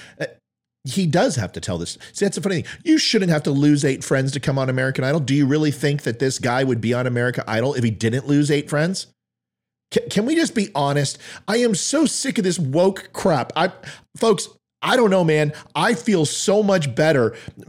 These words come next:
you know, going, "Uh, you know, I gotta care about people's feelings. Let me go ahead and cross that line out." I'm done doing that crap. This is not real. The, the, the sad thing is,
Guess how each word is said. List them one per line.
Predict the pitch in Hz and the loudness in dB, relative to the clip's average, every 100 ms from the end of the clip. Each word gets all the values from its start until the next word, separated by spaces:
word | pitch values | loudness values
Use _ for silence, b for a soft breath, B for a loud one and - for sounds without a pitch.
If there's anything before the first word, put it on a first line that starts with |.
| 151 - | -10 -2
you | 170 | 0
know, | 127 | 2
going, | 123 139 135 | 2 0 0
"Uh, | 135 113 | -2 0
you | 143 | -2
know, | 120 | 0
I | 120 | -2
gotta | 101 | -2
care | - | -4
about | 85 85 | -4 -4
people's | 92 82 - | -4 -6 -4
feelings. | 95 87 | -4 -2
Let | 139 | -2
me | 143 | 0
go | 110 | 0
ahead | 87 | -2
and | |
cross | - 107 95 | -2 -2 -2
that | 107 85 | -4 -4
line | 98 98 | -4 -2
out." | 95 85 143 | -2 -4 -2
I'm | 220 | -2
done | 165 220 294 175 | 0 0 2 2
doing | 185 320 190 | 2 2 0
that | 92 | -4
crap. | - 147 104 104 | -4 -4 -2 -4
This | 120 220 277 - - | 0 0 0 -4 -2
is | 240 185 | -2 0
not | 180 180 190 190 - | 0 0 0 -2 -6
real. | 104 202 214 90 - _ _ _ _ B | -2 0 2 0 -4 _ _ _ _ B
The, | 117 170 180 - - | -2 0 -2 -4 -2
the, | 175 165 _ _ _ _ _ _ _ _ _ _ - | -2 -2 _ _ _ _ _ _ _ _ _ _ -6
the | 151 170 | -2 -2
sad | - 247 262 320 - | -2 -2 -2 -2 -2
thing | 214 185 | -2 -2
is, | 151 160 175 175 | -2 0 0 -2